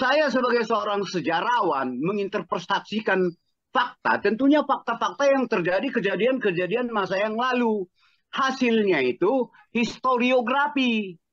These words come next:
gambaran-gambaran penulisan sejarah masa yang lalu. Tetapi kalau teman-teman dunia jurnalistik, fakta yang berkembang sekarang yang diinterpretasikannya. Itulah yang kemudian menjadi news dan berita serta opini.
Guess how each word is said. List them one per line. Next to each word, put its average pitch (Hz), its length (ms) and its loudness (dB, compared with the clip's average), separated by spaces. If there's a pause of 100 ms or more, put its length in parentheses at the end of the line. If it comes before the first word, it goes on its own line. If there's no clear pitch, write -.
(520)
gambaran-gambaran 233 960 -2
penulisan 233 400 0
sejarah 220 400 -2
masa 220 320 0
yang 226 160 -2
lalu. 254 480 0
Tetapi 226 400 -6
kalau 285 240 0
teman-teman 233 640 0 (400)
dunia 208 320 2
jurnalistik, 165 960 -2 (400)
fakta 269 400 0
yang 247 160 4
berkembang 294 480 2
sekarang 254 560 0
yang 233 240 -2
diinterpretasikannya. 180 1500 -2 (300)
Itulah 240 480 0
yang 285 160 -2
kemudian 269 400 2
menjadi 254 400 -2
news 269 400 -2
dan 214 320 -4
berita 262 480 0
serta 220 480 -2
opini. 190 880 0